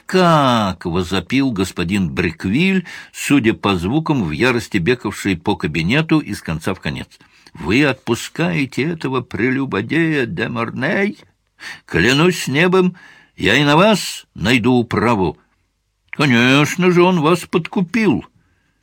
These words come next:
«Ничего, у меня найдутся заступники». «Эй,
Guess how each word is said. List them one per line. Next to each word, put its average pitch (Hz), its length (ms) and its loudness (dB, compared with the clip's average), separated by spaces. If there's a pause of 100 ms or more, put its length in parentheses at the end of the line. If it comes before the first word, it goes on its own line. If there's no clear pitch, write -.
(140)
«Ничего, 87 720 0 (240)
у 69 80 -10
меня 87 240 2
найдутся 131 760 2
заступники». 117 1120 -2 (1300)
«Эй, 120 400 0